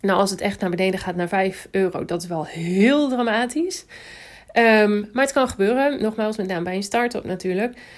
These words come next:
Maar als het nou een algemene koersschommeling is en je doet er niks mee, dus je verkoopt niet, maar je blijft gewoon vasthouden. Nogmaals, met name als je breed gespreid zit, dan is er eigenlijk niet zo heel veel aan de hand.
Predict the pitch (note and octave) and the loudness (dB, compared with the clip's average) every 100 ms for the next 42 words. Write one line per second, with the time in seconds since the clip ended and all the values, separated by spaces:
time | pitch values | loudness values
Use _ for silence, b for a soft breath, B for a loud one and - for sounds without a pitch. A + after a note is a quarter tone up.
0 | B B A3+ A3 - A#3+ B3+ A#3+ A3+ A3 | B B 2 2 0 2 2 2 0 2
1 | A3+ A#3 A3 A#3+ A#3+ A#3 C#4 D4 - F#3 | 2 0 0 0 0 -2 -6 -6 -4 -4
2 | F3+ F3+ F#3 G3+ G3 F#3+ A#3+ B3 F#3 F3 | -2 -2 -2 -2 -2 0 -2 -2 -2 -4
3 | - F#3 F#3 F#3 F3+ F3+ G3 A3 - F3 | -4 -4 -2 -2 -4 -6 -4 -4 -2 -4
4 | F3+ F3 F3+ F3 G3 G#3 - E3+ A3+ A3+ | -2 -2 -2 2 2 2 -4 -6 -4 -4
5 | G#3+ F3 G3 B3 A3+ G3+ - F#3+ G3 E3 | -2 0 2 2 0 -2 -2 -4 -2 -4
6 | F#3 G3 F#3+ E3+ - E3+ F#3+ F3 - F#3 | -2 -2 -2 -6 -10 -8 -4 -4 -4 -10
7 | - G#3+ A#3 - F3 - B B - F#3 | -4 -2 0 0 -2 -2 B B -6 -2
8 | G3+ - F#3 - F3+ F3 F3+ F#3 - E3 | 0 0 -4 -4 -6 -4 -4 -4 -4 -8
9 | E3 E3+ D#3+ G3 - | -6 -6 -6 -8 -16